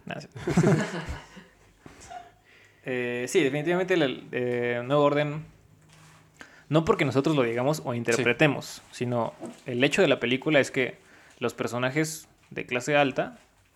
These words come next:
Speaker 1: son de tez blanca y los de clase baja, todos son de tez
Speaker 2: Son
Speaker 1: morena.
Speaker 2: morenos. Sí.
Speaker 1: Todos. Así,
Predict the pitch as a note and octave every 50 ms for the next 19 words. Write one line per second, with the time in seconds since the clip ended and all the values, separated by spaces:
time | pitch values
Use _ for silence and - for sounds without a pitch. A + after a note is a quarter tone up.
0 | _ _ _ _ _ - - - B2 A2+ G#2+ A2 A2 - A#2+ B2+ D3 D#3+ D#3 D3+
1 | E3+ G#3 C4 - _ _ _ _ - - - _ _ _ C3+ A#2+ B2 A2+ A#2 -
2 | - B2 C#3 C#3+ C#3 C#3 B2+ F3+ - - - - C3+ C#3+ D#3 D#3+ G#3+ D4+ - -
3 | - - - - - - B2 A#2 A#2 A2+ B2 A#2 A#2+ A#2 A2 A2 G#2 G2+ G2+ G2+
4 | G2+ - - - _ _ _ _ _ _ _ _ - B2+ B2+ C3+ C#3+ D3 C#3 B2+
5 | - - - - - - _ _ _ _ - _ _ _ _ _ _ - A2 G#2
6 | - - B2+ C3 C#3 C#3 C#3+ C3